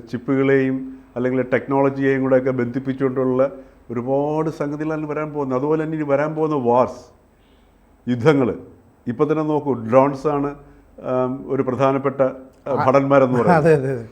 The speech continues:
Speaker 1: അപ്പോൾ ഇനി വരുന്ന ഒരു അഞ്ച് കൊല്ലത്തിനിടയ്ക്ക്, ഏ, ചിലപ്പോൾ നമുക്ക് ബോർഡർ കാത്തു സൂക്ഷിക്കാനായിട്ട്, ആ, ഭടന്മാർ വേണോ വേണ്ടയോ എന്നുള്ളത് നമ്മൾ ചിന്തിക്കണം.
Speaker 2: അതെ.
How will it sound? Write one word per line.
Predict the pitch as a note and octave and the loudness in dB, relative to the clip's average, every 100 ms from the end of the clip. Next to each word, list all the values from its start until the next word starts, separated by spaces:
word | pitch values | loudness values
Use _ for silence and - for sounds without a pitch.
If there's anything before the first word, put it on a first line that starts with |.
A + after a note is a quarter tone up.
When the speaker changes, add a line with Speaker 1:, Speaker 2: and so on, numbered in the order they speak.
| - - | -20 -8
Speaker 1:
അപ്പോൾ | A#2+ | 0
ഇനി | F3 F3 | 2 4
വരുന്ന | D#3 E3 F3 | 2 2 0
ഒരു | E3+ | 2
അഞ്ച് | D#3+ D#3+ | 2 2
കൊല്ലത്തിനിടയ്ക്ക്, | F3+ E3+ E3+ E3 E3 E3 F3 E3+ E3+ - - - | -2 0 -2 0 0 0 0 -2 -4 -16 -20 -4
ഏ, | D#3 | -2
ചിലപ്പോൾ | D3+ D#3 D#3+ | 0 0 0
നമുക്ക് | E3 D#3+ D#3+ E3+ | -2 -4 -2 -2
ബോർഡർ | D#3+ C#3 D3+ D#3+ D#3 E3 D#3 | 0 2 4 2 0 -4 -4
കാത്തു | D3 C#3 | 0 0
സൂക്ഷിക്കാനായിട്ട്, | D#3+ D3+ C#3+ D3+ D#3 D3+ D3+ C#3+ D3+ D3+ - - _ - | -2 -8 -10 -4 -2 0 -4 -2 -2 -2 -12 -20 _ -4
ആ, | C3+ C3 | 0 2
ഭടന്മാർ | C3 C3+ C#3+ D#3 D#3 | 4 4 4 2 4
വേണോ | C#3+ C#3+ D3+ | 2 2 0
വേണ്ടയോ | C#3+ C#3+ C#3+ C#3+ A#2 - - _ _ _ | 0 0 2 0 0 -6 -20 _ _ _
എന്നുള്ളത് | C3 C#3+ D3 D3+ | -4 0 4 6
നമ്മൾ | D3 | 4
ചിന്തിക്കണം. | C#3 C#3 C#3 A2+ - - | 0 -2 0 0 -2 -14
Speaker 2:
അതെ. | A2 F#2 | -14 -14